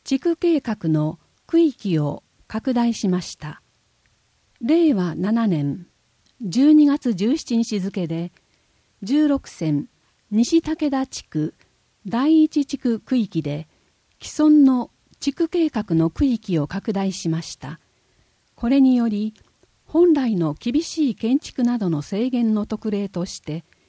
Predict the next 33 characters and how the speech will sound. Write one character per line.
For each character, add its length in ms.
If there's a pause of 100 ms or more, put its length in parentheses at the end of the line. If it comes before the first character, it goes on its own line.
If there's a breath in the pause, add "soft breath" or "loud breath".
(520)
地 120
区 180
計 240
画 240
で 120
定 300
め 160
る 160
範 240
囲 180
で、 240 (720)
店 220
舗 180
や 240 (300)
工 220
場 220
な 140
ど 120
の 120
立 260
地 120
が 300
可 160
能 200
と 120
な 120
り 100
ま 120
し 100
た。 220 (1080)
町 220
で 120
は、 260